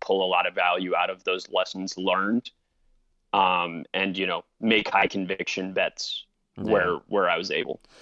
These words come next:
Speaker 2: Well, and I, I mean, one of the best moves that I feel like I ever made for my own, uh, mental health was just, like, I, I ended up muting certain, uh,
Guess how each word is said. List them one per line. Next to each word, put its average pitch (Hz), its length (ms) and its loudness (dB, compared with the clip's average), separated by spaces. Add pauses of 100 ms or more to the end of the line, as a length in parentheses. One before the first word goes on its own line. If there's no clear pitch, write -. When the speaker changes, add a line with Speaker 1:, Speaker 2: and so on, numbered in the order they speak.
(140)
Speaker 2:
Well, 107 240 0
and 127 220 0
I, 123 320 -2
I 110 60 -6
mean, 120 240 0
one 135 160 -2
of 135 80 -4
the 101 80 -2
best 104 360 -4
moves 101 420 -4
that 92 120 -6
I 92 120 -4
feel 98 200 -6
like 92 160 -4
I 95 140 0
ever 95 200 -4
made 90 440 -6
for - 180 -10
my 90 220 -2
own, 92 240 -4 (240)
uh, 90 180 -2
mental 90 720 -4 (300)
health 117 500 2
was 95 200 -4
just, 98 320 -6
like, 90 360 -2
I, 110 260 2
I 113 140 -2
ended 120 240 -2
up 92 120 0
muting 104 600 -2
certain, 104 500 -6 (300)
uh, 92 580 0